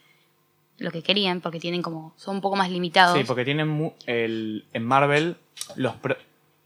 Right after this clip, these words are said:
Speaker 2: los productores son muy fuertes. O sea, Kevin
Speaker 1: Claro.
Speaker 2: Feige, Vittorio Alonso, Luis Desposito, medio que están metidos en todas las películas de todas formas y meten mano.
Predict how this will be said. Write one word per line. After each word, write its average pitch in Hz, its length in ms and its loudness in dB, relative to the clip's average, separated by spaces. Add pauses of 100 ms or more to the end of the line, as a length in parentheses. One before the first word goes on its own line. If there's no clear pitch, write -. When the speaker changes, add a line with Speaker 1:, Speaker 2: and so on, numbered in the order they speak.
(380)
Speaker 2:
los 120 180 -4
productores 143 480 0
son 127 180 -2
muy 127 340 0
fuertes. 107 460 -2
O 101 80 -8
sea, 107 180 -4
Kevin - 280 2
Speaker 1:
Claro. 165 60 -2
Speaker 2:
Feige, 127 380 6
Vittorio 117 320 0
Alonso, 120 540 2
Luis 123 200 -2
Desposito, 127 600 -4 (260)
medio 147 300 4
que 147 60 -6
están 139 220 0
metidos 139 300 0
en 123 120 -4
todas 151 180 6
las 123 120 0
películas 123 400 -2
de 113 100 -4
todas 120 200 2
formas 117 540 0 (680)
y 120 260 -4
meten 110 460 -4
mano. 101 360 -8